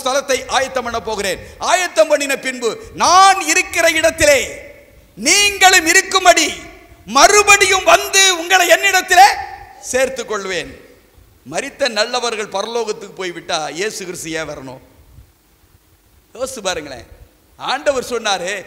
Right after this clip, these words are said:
"நான் வந்து, மறுபடியும் வந்து, நான் உங்களை என்னிடத்திலே சேர்த்துக் கொள்வேன். நான் இருக்கிற இடத்திலே நீங்களும் இருக்கும்படி" என்று என் ஆண்டவர் சொல்லியிருக்கிறார்.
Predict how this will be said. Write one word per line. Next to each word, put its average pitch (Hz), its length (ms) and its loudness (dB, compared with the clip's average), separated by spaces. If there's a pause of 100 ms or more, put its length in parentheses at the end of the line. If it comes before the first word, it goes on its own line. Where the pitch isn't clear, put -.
(140)
"நான் 202 300 -4
வந்து, 247 720 -4 (3500)
மறுபடியும் 339 720 0
வந்து, 302 560 -2 (380)
நான் 208 340 -2
உங்களை 214 400 -8
என்னிடத்திலே 196 580 -8
சேர்த்துக் 170 400 -12
கொள்வேன். 143 440 -12
நான் 285 640 -6
இருக்கிற 226 460 -8
இடத்திலே 180 520 -10
நீங்களும் 196 520 -12
இருக்கும்படி" 123 520 -18 (2000)
என்று 208 300 -8
என் 180 140 -8
ஆண்டவர் 226 460 -6
சொல்லியிருக்கிறார். 127 540 -12